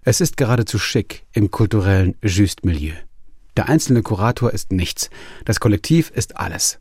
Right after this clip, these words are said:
Ein Phänomen, das auch andere Kulturbranchen erfasst. Kein Festival, das auf sich hält,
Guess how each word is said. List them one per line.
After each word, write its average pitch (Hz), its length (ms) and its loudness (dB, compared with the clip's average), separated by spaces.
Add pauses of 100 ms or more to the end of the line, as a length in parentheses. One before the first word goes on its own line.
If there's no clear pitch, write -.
(340)
Ein 127 120 4
Phänomen, 165 460 4
das 156 180 -2
auch 110 220 -4
andere 110 360 4
Kulturbranchen 87 800 -2
erfasst. - 460 -8 (260)
Kein 160 240 4
Festival, 113 560 2
das 104 160 0
auf 107 160 -4
sich - 180 -2
hält, 113 220 2